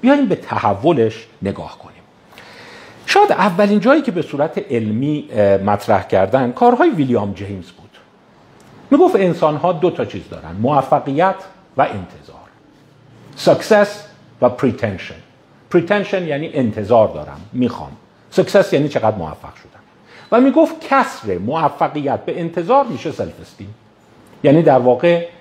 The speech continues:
اعتماد به نفس شما می‌شه اون مقداری که به دست آوردی در مقابل اون مقداری که دوست داری تو زندگی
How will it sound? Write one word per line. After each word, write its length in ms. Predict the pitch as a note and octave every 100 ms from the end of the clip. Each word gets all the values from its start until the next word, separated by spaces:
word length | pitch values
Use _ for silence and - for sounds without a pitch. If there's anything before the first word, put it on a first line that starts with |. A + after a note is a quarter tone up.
| _
اعتماد 520 | D3+ C#3+ C#3 B2+ B2+ A#2+
به 80 |
نفس 260 | B2+ A#2+ -
شما 340 | A2+ C3 C#3+
می‌شه 260 | F3 C#3 F#3
اون 280 | E3+ F3 C#3
مقداری 360 | A2+ C3+ A#2
که 100 | G#2
به 120 | G2 G2+
دست 300 | B2+ A#3+ G#3
آوردی 440 | C3+ A2+ A2 A#2 - _ -
در 120 | D3+
مقابل 420 | D3+ - D#3 A#3+
اون 200 | G#3 C#4
مقداری 400 | A3 C#3+ E3+ F#3
که 80 | F#3+
دوست 360 | D3+ A#3+ A#3+
داری 220 | F3+ D#3+ D3+
تو 120 | A#2+
زندگی 520 | G#2+ F2+ F2 G#2